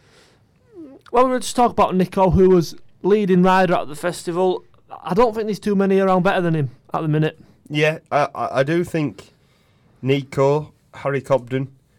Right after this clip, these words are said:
Speaker 2: Sean Bowen. It's, I think Sean Bowen's a fantastic winner, and he went the festival without a winner. Good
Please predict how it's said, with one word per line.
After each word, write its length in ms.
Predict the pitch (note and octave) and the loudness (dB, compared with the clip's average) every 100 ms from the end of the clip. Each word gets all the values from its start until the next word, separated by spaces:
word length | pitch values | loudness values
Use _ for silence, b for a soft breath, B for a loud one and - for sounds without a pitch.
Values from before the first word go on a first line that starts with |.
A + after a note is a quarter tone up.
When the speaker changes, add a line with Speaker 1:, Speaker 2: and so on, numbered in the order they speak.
| _ | _
Speaker 2:
Sean 400 | - D3+ D3+ C#3 | -12 -4 -2 -2
Bowen. 420 | A#2+ D3 D3+ A#2 - | 0 0 0 -4 -10
It's, 220 | - - - | -16 -14 -6
I 140 | B2+ | -4
think 200 | B2+ B2+ | -2 -4
Sean 220 | - B2+ | 0 0
Bowen's 220 | A#2 B2 A2 | 0 -2 -2
a 40 | |
fantastic 480 | B2 A#2 C3+ - A2 | -6 -4 -6 -6 -8
winner, 200 | A2 G#2+ | -4 -4
and 100 | A2 | -2
he 80 | B2 | -4
went 160 | A2+ | -4
the 60 | G2+ | -8
festival 340 | A2 G#2+ A2 | -10 -10 -8
without 300 | G#2+ A2 - b b b | -6 -6 -8 b b b
a 40 | |
winner. 240 | A2 A2+ A2 b b _ - - B2 | -6 -4 -6 b b _ -20 -20 -4
Good 320 | C3+ C#3 | -2 -2